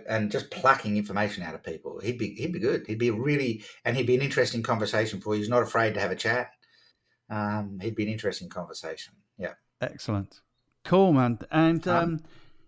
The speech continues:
Speaker 2: yeah, so if you could put together, like, an email introduction, or I don't know if Ben actually got to, got to the point where he put together the LinkedIn invitation, um, but if you could do that for me, that would be phenomenal. Thank you
Speaker 1: Yeah.
Speaker 2: so much.
Speaker 1: I'll, I'll,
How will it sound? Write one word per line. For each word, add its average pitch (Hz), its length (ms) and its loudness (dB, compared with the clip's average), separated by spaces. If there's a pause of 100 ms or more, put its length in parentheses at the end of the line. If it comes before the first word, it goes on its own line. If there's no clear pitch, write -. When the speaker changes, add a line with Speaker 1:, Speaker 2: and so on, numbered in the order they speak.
(160)
Speaker 2:
yeah, 185 200 6
so 190 160 4
if 185 160 6
you 226 100 8
could 233 140 4
put 214 180 8
together, 180 320 6
like, 143 200 6
an 135 140 4 (100)
email 185 420 6
introduction, 160 760 4
or 139 140 8
I 131 80 8
don't 175 220 2
know 156 80 6
if 131 160 2
Ben 151 240 8
actually 135 360 0
got 135 220 2
to, 123 180 -2 (300)
got 135 160 4
to 123 100 -6
the 120 60 0
point 123 240 2
where 120 100 0
he 117 60 0
put - 220 -6
together 110 340 -4
the 107 80 0
LinkedIn 110 380 4
invitation, 135 720 2 (420)
um, 127 140 2
but 131 100 0
if 127 100 -6
you 156 80 2
could 135 120 -2
do 139 260 4 (100)
that 123 200 0
for 120 100 -4
me, 110 160 0
that 110 220 0
would 113 200 -4
be 107 420 2
phenomenal. 120 680 2
Thank - 360 -2
you 117 100 -4
Speaker 1:
Yeah. 165 80 6
Speaker 2:
so 120 140 4
much. 104 480 -2
Speaker 1:
I'll, - 340 -4
I'll, 101 80 0